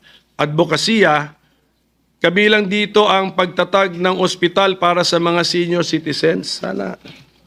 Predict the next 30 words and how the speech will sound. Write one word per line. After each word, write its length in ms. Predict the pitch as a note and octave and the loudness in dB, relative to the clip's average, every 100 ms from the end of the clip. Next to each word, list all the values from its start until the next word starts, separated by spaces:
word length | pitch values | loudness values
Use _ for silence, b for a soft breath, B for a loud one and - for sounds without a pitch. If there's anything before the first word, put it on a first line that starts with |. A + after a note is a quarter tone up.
| _ _ _ _ | _ _ _ _
saan 240 | - E3+ | -4 -2
si 80 | E3+ | 0
Senator 400 | - E3 E3 E3+ | 2 2 4 2
Bongo? 320 | D#3 D#3 D#3 F#3+ | 2 2 2 2
Sana 160 | C#3+ D#3 | 2 0
pansinin 480 | D#3+ C3+ D3 D3+ D3+ | 0 0 2 2 2
naman 320 | D3 D3 D3 | 2 4 2
niya 80 | C3 | 2
ito. 240 | B2+ E3+ | -2 -6
<laughs> 1800 | E3 C#3+ - C#3 - - - _ - - _ _ - - - _ _ - | -6 -8 -8 -6 -4 -6 -8 _ -20 -20 _ _ -20 -20 -20 _ _ -4
Ang 180 | G3 F#3+ | -2 0
modernizasyon 960 | F#3 F3+ E3+ F3+ F3+ E3 D#3+ F#3+ A3 A3 | 2 2 2 2 0 0 -2 2 2 4
ng 140 | F3+ | 0
Philippine 400 | F3+ F3+ F#3 F3+ | 0 0 2 2
Orthopedic 720 | E3+ E3 F3+ F#3 F3+ E3 E3+ | 0 -2 -2 0 0 2 0
Hos-, 320 | - E3 - _ | 2 0 0 _
ah, 160 | - D3 - - | -2 -2 -2 -4
Hospital. 720 | F3+ - F#3 G3 F#3+ F#3+ F#3 b b b b b _ _ _ _ _ | -4 -2 0 2 2 0 -2 b b b b b _ _ _ _ _
Ito, 480 | - F3+ A#3 A3+ - - | -2 2 2 0 -8 -6
pag-isipan 560 | F3+ F#3+ G#3 G#3 G#3 | -2 0 0 2 2
niyo 80 | G3+ | 2
po 160 | G3 G3+ | 2 0
ito 160 | G#3 | 0
na 80 | G3 | 0
mabuti. 400 | F#3 D#3+ F3 F3 | 0 0 0 2
Ang 160 | G3+ F#3+ | 0 2
pagbuwag 720 | G3 F3+ F#3 G#3+ G#3 D3+ - | 0 4 4 4 2 -6 -6
ng 160 | F#3 G3 | -2 -2
travel 400 | E3+ F3+ F3 F3 | 0 0 0 -4
tax. 720 | D3 D3 F3+ - - - - | -2 -4 -4 -4 -4 -4 -6